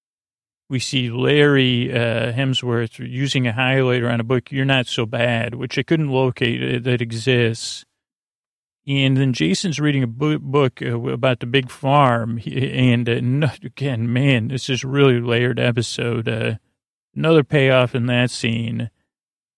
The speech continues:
But I was so distracted by the payoff, I don't know what book it was other than Big Farm. Uh, let's see. We see Eleanor's happy, super barred, activate, eight thirty-two. Oh, super board.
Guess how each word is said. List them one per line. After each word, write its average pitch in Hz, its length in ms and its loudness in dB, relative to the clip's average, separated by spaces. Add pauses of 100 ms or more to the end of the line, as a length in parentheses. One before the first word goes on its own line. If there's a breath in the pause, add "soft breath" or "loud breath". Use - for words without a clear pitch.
But 139 100 0
I 135 40 4
was 120 100 2
so 151 180 4
distracted 135 500 -2
by 127 120 0
the 117 80 -2
payoff, 127 420 0
I - 80 -4
don't 131 300 2
know 127 80 2
what 117 240 -4
book 127 320 0
it 117 100 -8
was 117 480 -6
other 127 220 -2
than 117 220 -2
Big 127 260 0
Farm. 120 720 -2 (840)
Uh, 120 440 -4
let's 120 120 -4
see. 120 160 -6
We 120 140 -6
see 135 260 -6
Eleanor's 139 640 0
happy, 127 1040 -2
super - 420 -4
barred, 120 600 -2
activate, 123 1120 -2
eight 131 360 -6
thirty-two. 131 600 -2
Oh, 123 160 4
super 156 340 -4
board. 120 560 -4